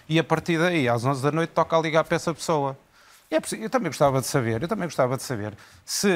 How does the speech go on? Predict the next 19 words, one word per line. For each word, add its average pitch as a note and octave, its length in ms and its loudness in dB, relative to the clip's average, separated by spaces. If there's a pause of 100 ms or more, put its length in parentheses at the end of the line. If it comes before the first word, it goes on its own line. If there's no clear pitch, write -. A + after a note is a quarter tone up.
a C#3 80 0
chefe F#3+ 300 -2
de C3+ 40 -6
gabinete, A#2+ 500 2
que - 120 -4
ela A2 100 -2
também C3 220 0
não D3 80 0
explicou A#2 440 0
isso, G#2 300 -8
disse D#3 320 -4
ao A2+ 220 2
diretor, A2 420 0
ao G#2 60 0
diretor A2 360 -4
adjunto G#2+ 500 -4
do, G2 60 -8
do G#2+ 160 -8
sis, A2+ 400 -6